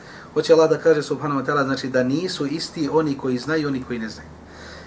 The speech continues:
I odmah posle toga u istom tom ajetu kaže: „Jerfa ilahu ledine amenu minkum wal ledine utul ilme darajat.” Kaže, Allah će na posebno mjesto <clears throat> staviti, znači, vjernike,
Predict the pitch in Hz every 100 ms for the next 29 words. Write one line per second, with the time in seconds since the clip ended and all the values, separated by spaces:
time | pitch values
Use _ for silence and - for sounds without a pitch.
0 | - 127 165 208 196 - 170 151 175 160
1 | 151 156 - 143 143 135 151 147 143 156
2 | 143 139 160 160 139 139 151 143 135 127
3 | 139 135 147 139 127 143 165 - 147 139
4 | 139 139 135 165 143 160 160 147 123 165
5 | 156 139 127 123 113 113 - - - -
6 | - - 139 139 156 165 147 151 139 135
7 | 160 170 165 165 147 143 170 170 - 160
8 | - - - - 208 220 160 - - -
9 | - - - - - 175 165 160 131 139
10 | 143 127 160 208 196 185 180 175